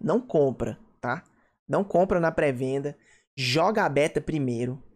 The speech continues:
igual eu sempre falo todo ano, joga a beta. Depois que você jogar a beta, aí você faz sua decisão, beleza?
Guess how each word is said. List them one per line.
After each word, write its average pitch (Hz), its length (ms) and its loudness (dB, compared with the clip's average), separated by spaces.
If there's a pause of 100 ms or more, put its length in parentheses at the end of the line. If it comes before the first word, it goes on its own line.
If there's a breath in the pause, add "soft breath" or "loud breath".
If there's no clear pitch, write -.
(160)
igual 135 240 2
eu 151 60 4
sempre 175 240 -4
falo 147 180 0
todo 170 260 -2
ano, 135 220 -2
joga 143 420 2
a 156 40 2
beta. 123 440 -2 (380 soft breath)
Depois 151 400 0
que - 80 -2
você 190 100 2
jogar 156 300 2
a 131 60 0
beta, 139 420 -2
aí 139 160 -2
você 170 240 -4
faz 165 220 0
sua 170 80 0
decisão, 143 520 -2
beleza? 123 380 -2